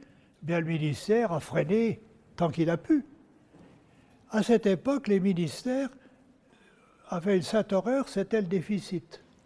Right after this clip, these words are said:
On n'avait pas le droit de travailler sur le déficit et tous leurs moyens,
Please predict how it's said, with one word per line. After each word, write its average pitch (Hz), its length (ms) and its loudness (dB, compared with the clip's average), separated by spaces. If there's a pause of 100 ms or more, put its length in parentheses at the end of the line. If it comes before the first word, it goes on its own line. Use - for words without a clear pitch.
(220)
On 170 80 -4
n'avait 165 260 -2
pas 208 180 0
le 202 80 0
droit 208 180 0
de 220 80 -12
travailler 185 500 -2
sur 170 160 -6
le 156 140 -2
déficit 156 680 -8 (500)
et 185 280 2 (580)
tous 277 160 8
leurs 233 220 6
moyens, 190 540 4